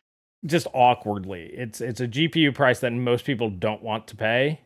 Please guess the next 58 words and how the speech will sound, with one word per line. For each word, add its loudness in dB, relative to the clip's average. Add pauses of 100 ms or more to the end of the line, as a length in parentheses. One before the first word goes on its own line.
(220)
uh, -4
unless 0
they're 0
getting 2
top-end -8
performance. -18 (220)
But -4
that's 4
just 2
from -4
what -2
I've -4
seen. -14 (460)
Uh, 6
C 2
J, 6
thank 4
you -2
for 4
the 4
two 0
spot. 4 (320)
Uh, -2
chat's 2
going 4
through 2
eight 0
stages -2
of -4
grief. -4
Well, 2
which 2
is -4
fine. -2 (180)
That's 2
kinda 8
why 10
I 8
wanted 6
to 0
go 6
through 2
this, -4
and -4
that's 6
why 8
I'm, 0
I'm -2
not, 2
like, -2
saying 0
that 0
it's -4
a -4
bad -4
card. -4
It's -16
not. -10